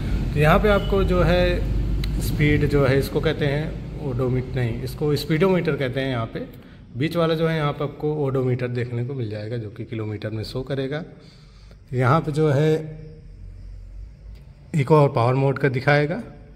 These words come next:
ये जो दोनों light है, यहाँ पे side stand switch light और ये engine check लाइट,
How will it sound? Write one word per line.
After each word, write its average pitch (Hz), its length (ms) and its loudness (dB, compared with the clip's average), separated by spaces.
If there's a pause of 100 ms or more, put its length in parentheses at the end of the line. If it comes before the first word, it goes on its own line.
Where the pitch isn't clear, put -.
(420)
ये 120 140 -2
जो 120 160 -4 (300)
दोनों 120 300 -2
light 135 220 -2
है, 156 100 -4
यहाँ 143 180 -2
पे 151 180 -2
side 131 280 -2
stand 127 280 -2
switch - 340 -8 (840)
light 131 300 -4
और 123 220 -2
ये 135 140 2
engine 120 260 -4
check - 220 -10
लाइट, 98 200 -12